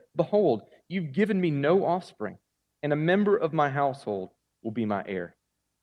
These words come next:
And behold, the word of the Lord came to him, "This man shall not be your heir. Your very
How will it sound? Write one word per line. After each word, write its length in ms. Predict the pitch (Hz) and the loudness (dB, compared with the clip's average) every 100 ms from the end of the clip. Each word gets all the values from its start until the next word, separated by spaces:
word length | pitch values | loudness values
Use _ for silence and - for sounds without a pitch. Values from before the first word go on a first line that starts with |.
| _ _ _ _ | _ _ _ _
And 100 | 139 | -2
behold, 640 | 147 - 170 160 131 110 - _ | -2 4 6 8 4 0 -18 _
the 80 | - | -4
word 520 | 123 120 139 160 175 | -2 4 6 8 6
of 60 | 165 | 4
the 60 | 151 | 0
Lord 440 | 131 135 131 117 | 2 4 4 2
came 400 | - 139 135 135 | -6 -4 -4 -4
to 140 | 131 117 | -6 -6
him, 400 | 117 107 98 90 _ _ _ 117 | -4 -4 -6 -12 _ _ _ -2
"This 340 | 120 147 - | 0 0 -2
man 320 | 127 117 110 | -2 0 -2
shall 260 | 107 - 104 | -4 -4 -4
not 380 | 107 120 139 - | 0 0 0 -6
be 80 | |
your 220 | 101 98 98 | -8 -8 -8
heir. 400 | 98 95 98 123 _ _ _ _ _ _ | -8 -6 -6 -10 _ _ _ _ _ _
Your 140 | 123 135 | -4 -4
very 560 | 113 123 139 151 151 | -2 0 2 2 -2